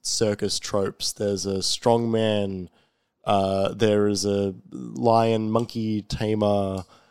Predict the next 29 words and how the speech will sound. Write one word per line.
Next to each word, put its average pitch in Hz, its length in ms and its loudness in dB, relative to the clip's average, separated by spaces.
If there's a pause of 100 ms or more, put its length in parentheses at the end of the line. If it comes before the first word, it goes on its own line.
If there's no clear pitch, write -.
(300)
um, 95 560 -8 (1120)
you're 123 300 4
the 113 80 0
clown. 101 840 2 (180)
Um, 95 580 -4 (140)
it, 135 480 -12
it's, - 280 -6
it, - 280 -8
it's, - 280 -4
it 147 120 4
was 143 160 0
pretty, 165 680 2
pretty 160 600 -4
weird 147 480 4
and 120 160 0
creepy, 120 580 0
and 110 220 0
there's 123 380 6
definitely 165 640 4
vampires 135 840 6
and 123 380 0
monsters 143 500 6
around, 120 480 8
but 113 100 4
I 117 80 8
didn't 139 180 6
get 139 180 4
to 123 120 6
any, 107 280 0